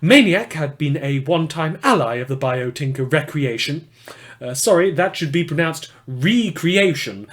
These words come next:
unless, of course, it was a pun originally. Sorry, that should be pronounced recreation. A former ally and lover of recreation, with a number of clones created in the hopes of recreating,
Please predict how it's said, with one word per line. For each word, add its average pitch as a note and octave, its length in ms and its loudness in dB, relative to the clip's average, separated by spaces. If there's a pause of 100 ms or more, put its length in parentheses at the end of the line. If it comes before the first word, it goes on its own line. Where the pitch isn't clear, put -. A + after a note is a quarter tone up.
(220)
unless, C3 460 -2
of B2 80 -10
course, A#2+ 280 -6
it C3+ 200 -6
was A#2+ 240 -6
a A#2+ 160 -4
pun A#2 440 -2 (260)
originally. A2 560 -12 (400)
Sorry, B3+ 460 6
that E3 540 -6
should C#3 360 -8
be A#2 200 -10
pronounced A2+ 520 -12 (480)
recreation. B2+ 1080 -4 (640)
A D#3 160 2
former C4+ 580 4
ally F#3+ 380 4
and D3+ 400 -2
lover F#3 500 4
of C3+ 340 0
recreation, D3 920 -2 (140)
with C#3+ 220 -2
a C#3 160 -2
number C#3+ 400 0
of B2+ 140 -6
clones F#3 380 2
created C3+ 480 -4
in C3 120 -2
the B2 140 -6
hopes C#3 320 -4
of B2+ 240 -8
recreating, C3 840 -4